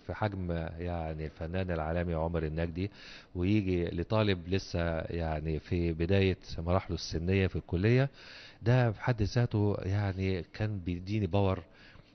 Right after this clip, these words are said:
آه، جامد جدًا ان انا اكون في يوم من الايام حاجة، وخاصة ان يعني شرفت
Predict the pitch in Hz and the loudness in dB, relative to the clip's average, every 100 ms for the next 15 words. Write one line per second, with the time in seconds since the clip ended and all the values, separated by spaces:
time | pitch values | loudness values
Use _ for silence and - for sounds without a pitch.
0 | - 85 82 80 78 - 80 92 127 107 | -6 -2 -2 -2 -6 -10 -2 4 4 4
1 | 87 98 95 92 85 87 95 92 87 87 | 2 0 0 -2 -2 -4 -2 0 0 -2
2 | - - - 98 90 - 92 92 82 76 | -4 -6 -2 -2 -2 0 0 0 -2 -2
3 | 85 92 90 92 - - - - - - | -2 0 0 -4 -10 -20 -20 -20 -8 2
4 | 95 80 76 - - - - 92 95 - | 2 2 -2 -6 -20 -16 -10 -2 -2 2
5 | 143 139 113 101 101 101 98 95 98 95 | 2 2 2 2 2 2 2 0 0 0
6 | 92 92 92 92 90 90 - 98 113 151 | 0 0 -2 0 0 -2 -2 2 4 2
7 | - - - | -2 -10 -8